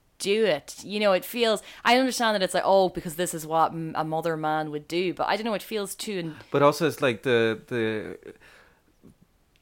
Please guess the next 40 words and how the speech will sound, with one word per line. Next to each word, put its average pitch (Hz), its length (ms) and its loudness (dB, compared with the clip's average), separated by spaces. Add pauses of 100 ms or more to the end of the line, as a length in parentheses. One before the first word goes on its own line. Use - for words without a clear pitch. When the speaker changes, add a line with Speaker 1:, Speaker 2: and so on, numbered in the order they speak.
Speaker 2:
the 123 80 0
kind 131 280 -2
of 123 60 -4
fight 123 440 0
that 117 160 -2
he 127 100 -4
has 113 400 -2
mentally 113 480 -2
with 104 260 -2
his 101 180 -14
professor, - 560 0
because 110 380 -8
his 110 280 -10
professor 117 720 -4
is 120 220 -2
his 117 160 -8
professor 110 460 -4
and 98 100 -6
he - 120 -6
was 107 180 -2
the 110 80 -6
best 104 360 -4
student, 113 420 -2
and 113 280 -8
they 117 120 0
had 113 260 0
this - 300 -8
huge 120 440 -6
argument 117 460 2
and 107 80 -8
falling 117 340 0
out, 113 180 -2
and 117 160 -6
it's 117 220 -4
the 107 100 -4
reason 135 360 0
the 117 80 2
professor 113 480 -4
left 107 260 -2
Italy 117 440 -6